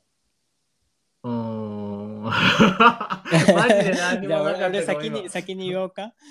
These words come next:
Speaker 1: 待って、
Speaker 2: 先に言おうか？
Speaker 1: アップデート何？えーと、お願いします。
Speaker 2: <laughs> はい。じゃあ、えっと、まあ、なんだろうな。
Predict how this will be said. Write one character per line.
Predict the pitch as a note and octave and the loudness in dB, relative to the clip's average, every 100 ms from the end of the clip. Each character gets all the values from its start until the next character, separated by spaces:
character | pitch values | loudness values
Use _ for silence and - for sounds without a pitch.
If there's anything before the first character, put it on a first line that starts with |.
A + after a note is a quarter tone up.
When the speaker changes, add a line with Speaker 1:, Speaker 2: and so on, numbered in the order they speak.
| A#3+ - - E3+ - D3+ _ _ _ C#4 C#4 _ _ | -20 -20 -8 -8 -8 -16 _ _ _ -20 -20 _ _
Speaker 1:
待 | A#3+ C#4+ D4 | -12 -10 -10
っ | - | -8
て、 | F#3 | -4
Speaker 2:
先 | F3 F#3 D#3 | -2 -2 -2
に | D#3+ | -2
言 | D#3 D#3 | 0 0
お | |
う | D#3 | 0
か？ | F3 | -2
Speaker 1:
ア | |
ッ | G#3+ | -4
プ | D4 D#4 | -4 -2
デ | |
ー | - | -2
ト | - | -2
何？ | E3+ | -4
え | |
ー | F3+ - A#3 | -4 -2 -2
と、 | D#3+ | -4
お | D#3 | -10
願 | E3 E3+ | -6 -6
い | |
し | E3+ | -6
ま | D#3+ | -10
す。 | D#3+ | -12
Speaker 2:
<laughs> | - D3 - - _ B3+ G3+ - D#3 D3 - C#3 - - - - | -6 -4 -4 -10 _ -10 -8 0 2 4 2 0 -8 -18 -16 -4
は | B2+ A#2+ | -4 -4
い。 | A2 _ C3+ - | -8 _ -20 -2
じ | C#3 | 0
ゃ | B2 A#2 C3+ | 0 -2 -10
あ、 | _ - | _ -8
え | B2 | -8
っ | - | -6
と、 | B2 B2 A#2+ B2 | -4 -2 -2 -4
ま | E3+ F#3 C3+ | -2 -2 -2
あ、 | - _ _ _ _ _ | -8 _ _ _ _ _
な | C#3+ D#3+ | -6 -4
ん | |
だ | C3+ | -4
ろ | A#2 | -4
う | |
な。 | A2 G#2+ G#2+ | -8 -12 -16